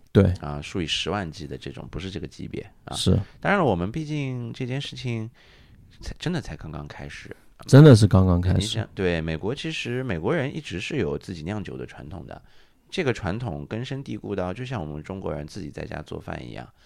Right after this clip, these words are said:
Speaker 2: 真的就是那种动不动就要在家做一锅酒，啊，动不动就要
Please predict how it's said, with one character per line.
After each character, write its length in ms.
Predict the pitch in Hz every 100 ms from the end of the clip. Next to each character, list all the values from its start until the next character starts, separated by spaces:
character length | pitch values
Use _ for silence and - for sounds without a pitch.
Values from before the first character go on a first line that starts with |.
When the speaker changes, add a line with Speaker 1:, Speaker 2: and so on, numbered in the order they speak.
| - - _ -
Speaker 2:
真 120 | 131
的 140 | 143
就 100 | 117
是 120 | 110 110
那 160 | 101
种 280 | 90 80 78 - - - - _ _ - - _ _
动 160 | 135 107
不 60 |
动 180 | 127 104
就 100 | 92
要 160 | 78 73
在 220 | - 80
家 240 | 78 76
做 200 | - 95
一 40 | 80
锅 180 | 82
酒， 360 | 80 69 58 - _
啊， 140 | - 76
动 160 | - 98
不 60 |
动 200 | 113 107
就 100 | -
要 160 | 78